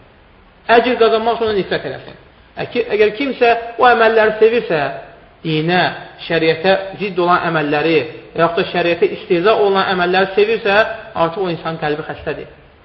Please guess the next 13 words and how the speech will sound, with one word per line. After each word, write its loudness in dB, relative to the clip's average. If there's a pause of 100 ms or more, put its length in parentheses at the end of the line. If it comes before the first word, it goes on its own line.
(1800)
Müsəlman -4
kəs -2
gərək 0
onu -4
nifrət -8
eləsin. -14 (2250)
Ən 2
çox 2
Allahı, 2
sonra 0
onun 0
Rəsulunu -2
sevsin. -10